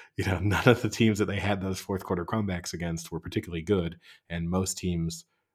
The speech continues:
most good teams would not have found themselves losing to all four of those teams going into the, or at some point in the fourth quarter. Across the first three quarters,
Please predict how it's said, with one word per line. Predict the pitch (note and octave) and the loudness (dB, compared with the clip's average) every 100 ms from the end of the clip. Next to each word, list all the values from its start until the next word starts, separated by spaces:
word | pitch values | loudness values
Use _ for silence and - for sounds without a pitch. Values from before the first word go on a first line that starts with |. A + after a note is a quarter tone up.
| - | -8
most | F2 - | -8 -4
good | B2 D3 | -4 -4
teams | - E2+ D#2+ D#2 | -4 -4 -4 -6
would | F2+ | -4
not | F2 E2+ | -2 -2
have | E2 | 0
found | F#2+ F2 | -2 0
themselves | E2+ E2 - E2 D#2+ E2 E2 | -2 -4 -4 -2 -4 -6 -8
losing | E2 F#2 E2 D#2+ D#2 | -4 -2 -2 -6 -8
to | D2+ | -10
all | - D#2 | -10 -10
four | - F2 D#2+ | -8 -6 -6
of | E2 | -6
those | D#2 - | -8 -8
teams | F#2 D#2+ D#2 - | -8 -8 -8 -10
going | - E2 D#2+ | -8 -6 -6
into | D2+ D#2 D#2 | -6 -10 -12
the, | D2+ C#2+ | -12 -10
or | - D#2+ | -8 -8
at | - | -8
some | - E2 E2+ | -8 -6 -6
point | F2 D#2+ D2 | -6 -6 -6
in | D2+ | -12
the | |
fourth | D2 - D2+ | -12 -14 -14
quarter. | - G2 D#2+ C#2 - _ _ _ _ _ _ _ _ _ _ _ _ _ _ _ _ _ _ - | -10 -8 -6 -8 -14 _ _ _ _ _ _ _ _ _ _ _ _ _ _ _ _ _ _ -12
Across | - A2+ G#2+ - | -4 0 2 0
the | F#2 | -4
first | - - A2 A2 - | -6 2 2 2 -2
three | - B2+ C3 | 6 6 6
quarters, | - F#2+ E2+ E2 - | 4 2 2 -4 -10